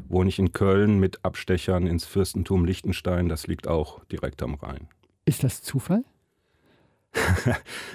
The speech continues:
Speaker 1: Nein, äh, es ist, äh, teilweise vielleicht Zufall, weil es mich zwischenzeitlich auch woanders, äh, hingezogen hat,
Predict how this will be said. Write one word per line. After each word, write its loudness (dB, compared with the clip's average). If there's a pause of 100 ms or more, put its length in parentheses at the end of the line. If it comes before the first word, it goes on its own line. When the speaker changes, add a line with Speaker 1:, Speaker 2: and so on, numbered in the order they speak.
Speaker 1:
Nein, 4
äh, 4
es 0
ist, -2
äh, 2
teilweise 2
vielleicht 0
Zufall, 2
weil 2
es -2
mich -2
zwischenzeitlich -2
auch 0
woanders, 0
äh, -6
hingezogen 2
hat, -2